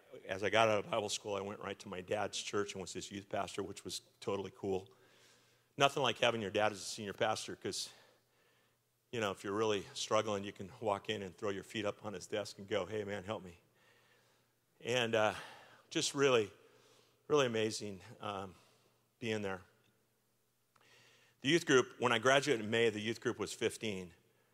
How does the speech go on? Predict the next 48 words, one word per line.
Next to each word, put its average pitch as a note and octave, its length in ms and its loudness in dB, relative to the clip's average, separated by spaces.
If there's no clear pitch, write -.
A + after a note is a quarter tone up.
And, G2+ 460 0
um, F#2+ 380 0
it B2+ 60 0
had G#2+ 100 0
been A#2+ 160 2
fifteen A2 440 -2
for, G#2 140 -4
like, G2+ 200 -2
fifteen G#2+ 420 -6
years. G#2 380 -2
And F#2+ 180 -6
if G2 180 -4
you G2+ 80 -2
had A#2 180 2
a, F2+ 180 0
there's B2 120 -6
probably G3 260 6
about G#2+ 200 4
twenty-five B2 460 -2
kids B2 240 0
in C3+ 60 -6
the C3+ 80 -6
group. D#3 240 -2
But A#2+ 120 2
if A2 100 0
you A#2 100 0
had A#2+ 220 6
a G2 80 2
prayer C#3 340 2
service, C#3 400 -2
there A2+ 80 -2
was G2+ 100 -4
fifteen A2+ 320 -4
kids G#2 220 -2
there. G#2+ 160 0
If G2 140 -6
you A2 60 -2
had G2+ 60 -4
a G2 40 -14
party, D3 320 4
there B2+ 100 -2
was G#2 140 -4
fifteen G#2+ 320 -4
kids G2+ 200 -4
there. G2 200 2
If - 140 -4
you G2 100 -4
had, G#2+ 280 0